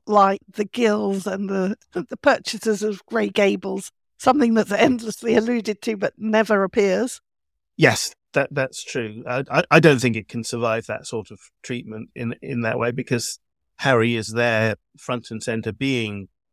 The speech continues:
Speaker 2: apparently creepy. So at some point, somebody is going to say something. Lillian loves him, but I'm not sure what other people in the village think.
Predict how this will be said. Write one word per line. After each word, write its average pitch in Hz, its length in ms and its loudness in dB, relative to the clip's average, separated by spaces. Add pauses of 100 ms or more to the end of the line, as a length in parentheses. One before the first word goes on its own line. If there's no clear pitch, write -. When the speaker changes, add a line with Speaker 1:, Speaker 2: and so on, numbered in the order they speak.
(160)
Speaker 2:
apparently 95 540 -4
creepy. 110 580 -10 (380)
So 113 580 -2 (400)
at - 60 -6
some 156 260 4
point, - 400 -10 (480)
somebody 104 400 -4
is 92 120 -10
going 98 220 -10
to - 100 -18
say 104 240 -6
something. - 420 -12 (400)
Lillian 151 500 4
loves 131 280 -2
him, 107 320 -8 (540)
but 131 80 -2
I'm 135 80 2
not 160 160 -2
sure 147 160 -2
what 135 180 -4 (180)
other 135 200 4
people 117 380 -8
in 110 60 -10
the 107 60 -18
village 113 420 -10
think. 113 240 -8